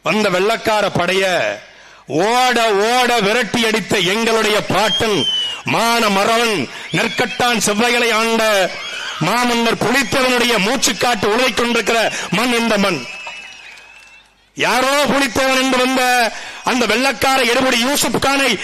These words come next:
தலைதறிக்க ஓடவிட்ட அந்த வாசுதேவநல்லூர் தான் இன்றைக்கு கோட்டரும் கோழி பிரியாணியும் கொடுக்காமல் புலித்தேவனுக்கு படை கூடியது போல, புலித்தேவன் கூப்பிட்டால் போய் சேர்ந்தோம் என்று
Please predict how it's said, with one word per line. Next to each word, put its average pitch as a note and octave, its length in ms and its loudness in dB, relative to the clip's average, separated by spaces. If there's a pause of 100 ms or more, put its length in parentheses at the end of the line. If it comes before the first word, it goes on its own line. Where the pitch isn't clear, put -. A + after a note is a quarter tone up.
(200)
தலைதறிக்க D#4+ 580 2
ஓடவிட்ட C#4 680 0 (400)
அந்த A3+ 640 0
வாசுதேவநல்லூர் G3 760 0
தான் A#3+ 360 0 (380)
இன்றைக்கு E3 760 -2 (2000)
கோட்டரும் D#3+ 540 0
கோழி E3 280 0
பிரியாணியும் E3 500 0
கொடுக்காமல் D#3+ 600 0
புலித்தேவனுக்கு F#3+ 880 0
படை F3 220 0
கூடியது F#3 400 2
போல, G3+ 540 2 (580)
புலித்தேவன் A3 600 0
கூப்பிட்டால் B3 800 0
போய் B3 160 2
சேர்ந்தோம் C#4 460 2
என்று C4 380 0